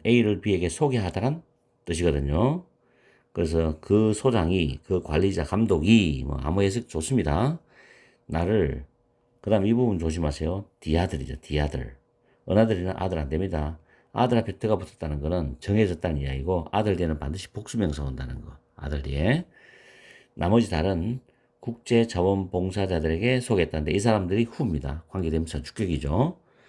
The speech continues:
도착했다는 단어가 자동사예요. 그리고 reach도 안 됩니다. reach는 타동사이기 때문에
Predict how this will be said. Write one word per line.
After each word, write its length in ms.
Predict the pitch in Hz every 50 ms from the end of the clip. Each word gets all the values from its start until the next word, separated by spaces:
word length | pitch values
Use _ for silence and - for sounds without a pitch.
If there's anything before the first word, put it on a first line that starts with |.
| _ _ - _ _ _ _ _
도착했다는 800 | - 107 107 - - 131 117 110 101 - 98 90 98 113 117 113
단어가 320 | 90 80 80 85 92 -
자동사예요. 680 | - 87 82 104 110 110 - - 73 65 64 60 62 -
그리고 160 | - 82 73 69
reach도 320 | - 104 - - - 76
안 100 | 69 65
됩니다. 480 | 69 76 95 95 87 82 85 92 95 -
reach는 320 | - 104 110 - - 80 73
타동사이기 480 | - 85 80 90 92 113 110 104 -
때문에 440 | - 73 71 69 80 101 123 135 135